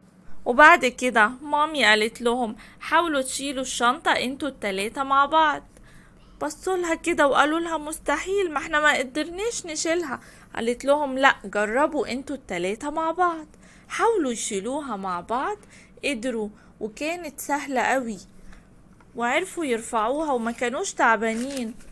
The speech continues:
فمامتهم قالت لهم: "شفتوا بقى يا ولاد إن التعاون مهم إزاي؟ وإن هو بيخلي الحاجة الصعبة أسهل كتير لو انتوا اتحدتوا وتعاونتوا مع بعض،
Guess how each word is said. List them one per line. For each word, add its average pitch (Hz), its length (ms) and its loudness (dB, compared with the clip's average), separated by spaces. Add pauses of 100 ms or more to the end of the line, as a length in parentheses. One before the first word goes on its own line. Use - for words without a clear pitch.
(480)
فمامتهم 277 720 -2
قالت 220 400 -4
لهم: 226 380 -6 (320)
"شفتوا 392 480 -6
بقى 240 320 2
يا 214 100 2
ولاد 214 460 0
إن 208 180 -6
التعاون 220 720 -2
مهم 226 480 -6
إزاي؟ 220 520 -2 (420)
وإن 220 220 -4
هو 277 360 0
بيخلي 240 520 -4
الحاجة 233 540 -4
الصعبة 247 540 0
أسهل 254 520 -2
كتير 254 600 -8 (320)
لو 220 180 -2
انتوا 285 260 -6
اتحدتوا 226 680 -4
وتعاونتوا 214 720 -2
مع 196 220 -2
بعض، 277 380 0